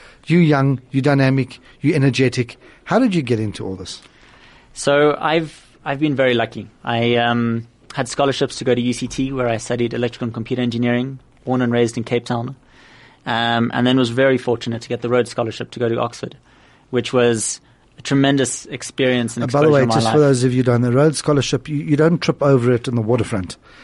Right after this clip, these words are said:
Speaker 1: You, uh, you earn it, and you earn it against huge competition.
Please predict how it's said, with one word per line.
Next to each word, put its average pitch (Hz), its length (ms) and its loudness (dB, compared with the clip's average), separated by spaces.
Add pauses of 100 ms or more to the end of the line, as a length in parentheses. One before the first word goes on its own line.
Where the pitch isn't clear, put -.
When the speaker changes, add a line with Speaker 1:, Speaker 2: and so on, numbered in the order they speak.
(240)
Speaker 1:
You, 123 320 4
uh, 123 240 4
you 151 220 2
earn 160 200 6
it, 175 220 2 (120)
and 135 220 2
you 127 220 2
earn 143 160 4
it 139 180 0
against 127 400 -4
huge 165 560 2
competition. 127 720 -4